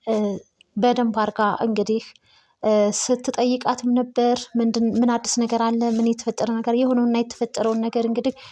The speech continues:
ቪዲዮውን ቀርጬ ልኬልሻለሁ፣ ሌላ ምንም አዲስ ነገር የለም። ፍቅራቸው እጅግ በጣም ደስ ይላል" ብላ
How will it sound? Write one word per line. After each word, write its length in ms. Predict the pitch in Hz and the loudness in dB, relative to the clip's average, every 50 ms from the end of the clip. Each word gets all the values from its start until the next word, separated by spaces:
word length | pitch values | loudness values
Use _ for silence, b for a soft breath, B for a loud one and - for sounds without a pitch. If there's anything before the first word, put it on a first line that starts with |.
| B B - | B B -4
ቪዲዮውን 480 | 196 233 247 240 240 233 233 233 226 233 226 | 0 0 2 2 4 4 4 4 4 2 0
ቀርጬ 360 | - 226 226 220 214 - - - 233 | 0 -2 -2 -2 -4 -4 -4 -2 -2
ልኬልሻለሁ፣ 840 | 226 254 247 247 - 226 220 214 214 214 - 233 208 202 202 202 208 202 190 - - | -2 -2 -4 -2 -2 0 0 0 0 -2 0 0 0 0 0 0 -2 -2 -2 -4 -2
ሌላ 240 | 220 247 240 233 233 226 | 0 2 2 2 2 2
ምንም 260 | 220 214 214 214 208 | 2 2 2 2 2
አዲስ 220 | 208 202 196 - - | 2 0 0 -2 -4
ነገር 260 | 214 208 196 208 208 | -4 -2 0 0 2
የለም። 220 | 208 202 196 185 196 | 2 0 0 -2 -4
ፍቅራቸው 520 | - - 254 - - 240 240 226 - - 226 | -4 -6 -6 -4 -2 -2 -2 -2 -2 -2 -2
እጅግ 220 | 220 - 233 - | -2 -2 -2 0
በጣም 340 | 226 220 214 - 214 214 208 202 | 0 0 0 0 0 0 0 0
ደስ 220 | 185 233 233 - - | 0 0 0 0 -2
ይላል" 300 | - 226 214 208 208 208 | 0 0 2 2 2 0
ብላ 180 | 202 220 214 | 0 0 0